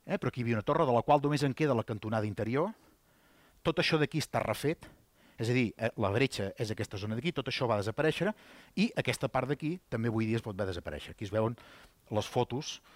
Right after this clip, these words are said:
a-, abans de que ho arreglessin, com van fer el passeig arqueològic, perquè es vegi com van quedar un pilar de runes i es tapa, es tapia la porta de la reina Joana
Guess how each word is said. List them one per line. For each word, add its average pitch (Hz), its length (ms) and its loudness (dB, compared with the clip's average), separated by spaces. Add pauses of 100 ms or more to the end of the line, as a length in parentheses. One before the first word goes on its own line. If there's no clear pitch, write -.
(320)
a-, 107 220 -2
abans 120 340 4
de 120 80 2
que - 140 -6
ho 113 80 2
arreglessin, 120 420 -2
com 107 160 0
van 107 80 0
fer - 140 -4
el - 20 -10
passeig 110 240 -2
arqueològic, 123 480 -2
perquè 110 220 -2
es 101 80 -2
vegi 107 180 0
com 117 240 -4 (240)
van 117 180 0
quedar 113 220 0
un - 60 -8
pilar 123 180 0
de 147 80 0
runes 135 320 -2
i 147 160 2
es 131 80 2
tapa, 143 400 0 (800)
es 107 100 -10
tapia 120 440 -2 (420)
la 101 160 0
porta 120 300 0
de - 20 2
la 110 80 2
reina 110 240 0
Joana 117 380 -2